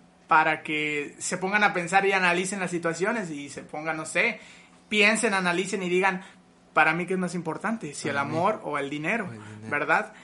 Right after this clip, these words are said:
Speaker 1: Entonces, por eso mismo creamos esa, esa letra, esa letra igualmente es de nosotros.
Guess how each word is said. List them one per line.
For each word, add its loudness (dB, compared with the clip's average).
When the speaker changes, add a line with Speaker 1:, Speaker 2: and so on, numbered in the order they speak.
Speaker 1:
Entonces, 0
por 2
eso -2
mismo -4
creamos -2
esa, 2
esa -2
letra, 0
esa -2
letra -2
igualmente -4
es -4
de 0
nosotros. -6